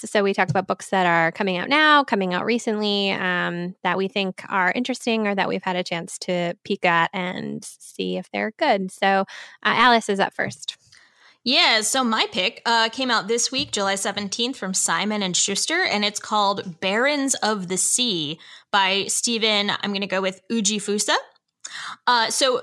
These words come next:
Speaker 2: what the publisher says is, "In the grand tradi-, tradition of David,"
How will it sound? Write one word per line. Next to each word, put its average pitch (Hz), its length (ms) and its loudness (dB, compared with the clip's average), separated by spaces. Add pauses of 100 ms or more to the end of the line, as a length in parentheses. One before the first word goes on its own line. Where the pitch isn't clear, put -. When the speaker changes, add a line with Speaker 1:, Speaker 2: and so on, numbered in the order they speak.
(120)
Speaker 2:
what 262 240 -2
the 262 60 -2
publisher 277 520 -2
says 180 440 -2
is, 208 140 0
"In 226 160 -2
the 220 100 -2
grand 226 540 0
tradi-, 180 440 -2
tradition 202 640 0
of 208 260 2
David," 220 560 2